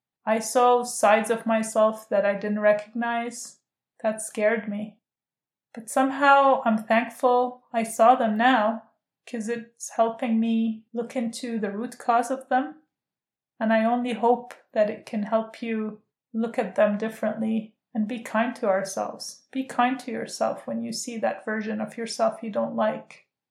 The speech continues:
and realize it's coming from something. So whether it's some of the tools like looking after your physical health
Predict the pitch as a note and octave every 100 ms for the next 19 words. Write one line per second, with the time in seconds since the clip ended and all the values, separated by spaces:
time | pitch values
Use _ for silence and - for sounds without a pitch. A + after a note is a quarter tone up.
0 | _ A#3+ A#3 A#3+ A#3+ A3+ A3 A3 - A#3
1 | A3+ A3+ - A3 - A3 - - - _
2 | _ _ _ _ _ - A#3 A3+ A3+ A3
3 | A3 A3 - A3+ A3 G#3+ G3+ - _ _
4 | _ _ _ _ _ _ - A#3 A3+ A3+
5 | A3 A3+ A3 A3 A3+ A3 A3 G#3+ G#3+ -
6 | - - _ A3+ A3 A3 G#3 G#3+ - B3
7 | A#3+ B3 A#3+ B3 B3 B3 B3 A3 A#3 A#3+
8 | B3 -